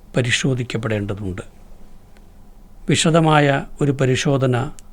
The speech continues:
ആവശ്യമില്ലാതെ തന്നെ നമുക്ക് ചില യാഥാർത്ഥ്യങ്ങൾ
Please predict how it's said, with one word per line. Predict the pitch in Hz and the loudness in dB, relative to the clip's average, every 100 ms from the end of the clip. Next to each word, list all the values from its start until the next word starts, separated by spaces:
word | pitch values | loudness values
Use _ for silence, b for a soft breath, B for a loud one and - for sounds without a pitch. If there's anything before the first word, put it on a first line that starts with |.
| - - - | -20 -10 2
ആവശ്യമില്ലാതെ | 127 139 135 - 131 120 123 123 | 2 4 0 0 0 2 0 0
തന്നെ | 117 - 113 95 - b b b b b b - - | -2 -2 -4 -4 -8 b b b b b b -4 2
നമുക്ക് | 139 151 - | 4 4 0
ചില | 143 143 | 2 4
യാഥാർത്ഥ്യങ്ങൾ | 131 120 131 127 - 135 120 117 110 | 4 4 2 0 -2 0 2 0 -2